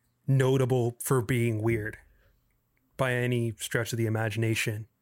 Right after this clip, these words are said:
but there's some weird stuff in there. And it, it's, I would, I don't even think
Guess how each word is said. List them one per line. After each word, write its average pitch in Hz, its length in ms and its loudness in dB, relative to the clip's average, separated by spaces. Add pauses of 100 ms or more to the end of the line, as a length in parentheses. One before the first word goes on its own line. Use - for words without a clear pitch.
(440)
but 120 320 -2 (200)
there's 165 360 2
some 185 140 2
weird 170 200 2
stuff - 300 -2
in 120 80 0
there. 107 220 -4 (180)
And 180 100 4
it, 202 60 4
it's, 185 280 0 (200)
I 220 100 4
would, 247 240 2 (260)
I 190 80 0
don't 247 160 2
even 226 140 4
think 208 300 -2